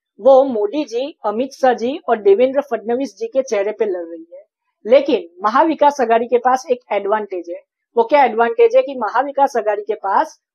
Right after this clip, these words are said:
उद्धव ठाकरे जी और शरद पवार जी है, जो कि महाराष्ट्र के बहुत ही बड़े नेता है और उनका बहुत बड़ा नाम है। अगर साथ ही साथ में राहुल गांधी जी भी जुड़ जाते हैं और कांग्रेस महाविकास आघाड़ी का पूरा साथ देती है तो महाविकास आघाड़ी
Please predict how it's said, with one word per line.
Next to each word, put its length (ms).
उद्धव 380
ठाकरे 340
जी 140
और 80
शरद 380
पवार 260
जी 240
है, 140
जो 120
कि 140
महाराष्ट्र 560
के 160
बहुत 260
ही 80
बड़े 240
नेता 280
है 80
और 120
उनका 260
बहुत 320
बड़ा 160
नाम 220
है। 160
अगर 180
साथ 320
ही 60
साथ 300
में 120
राहुल 360
गांधी 280
जी 120
भी 120
जुड़ 240
जाते 340
हैं 160
और 80
कांग्रेस 560
महाविकास 680
आघाड़ी 280
का 100
पूरा 300
साथ 280
देती 340
है 160
तो 80
महाविकास 640
आघाड़ी 340